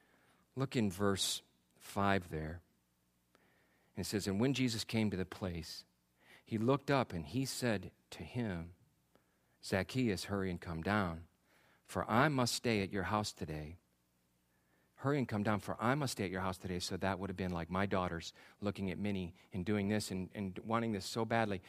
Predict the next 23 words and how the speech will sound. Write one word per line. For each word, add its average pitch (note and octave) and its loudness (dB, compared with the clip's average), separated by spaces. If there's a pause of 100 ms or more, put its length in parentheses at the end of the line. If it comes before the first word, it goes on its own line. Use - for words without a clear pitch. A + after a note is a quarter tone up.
(220)
"Minnie, A#3 4
Minnie, A3+ 4 (240)
Minnie, A#3 2
look, - -4
see G#3 -8
me, A3 4
see - -4
me, A3 4
see G#3 -2
me, A3 2
see G#3+ -4
me," G#3 0
right? G3 -2 (1160)
Every G3 2
kid's A3 -2
doing D3+ -2
this. - -12 (580)
Thousands B3 2
of A3 -4
kids A#3 -2
are F#3 0
doing - -4
this. - -14